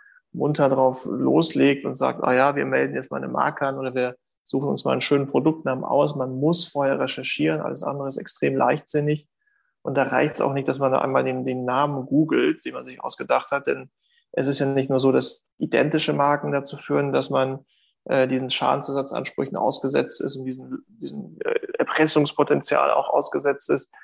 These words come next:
sondern auch ähnliche Marken. Und das kann man in der Regel nicht selbst recherchieren. Da braucht man, ähm, spezielle Software, da bra-, sollte man auch jemanden haben, der auch dann die rechtliche Gefahr beurteilen kann.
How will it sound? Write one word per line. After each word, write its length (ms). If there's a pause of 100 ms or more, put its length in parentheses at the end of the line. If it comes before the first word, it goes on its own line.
(220)
sondern 240
auch 140
ähnliche 400
Marken. 420
Und 140
das 200
kann 160
man 160
in 100
der 120
Regel 240
nicht 160
selbst 340
recherchieren. 640 (560)
Da 140
braucht 300
man, 460
ähm, 340
spezielle 420
Software, 480
da 120
bra-, 380
sollte 240
man 100
auch 80
jemanden 260
haben, 300
der 260 (460)
auch 180
dann 240
die 340
rechtliche 580
Gefahr 460
beurteilen 560
kann. 280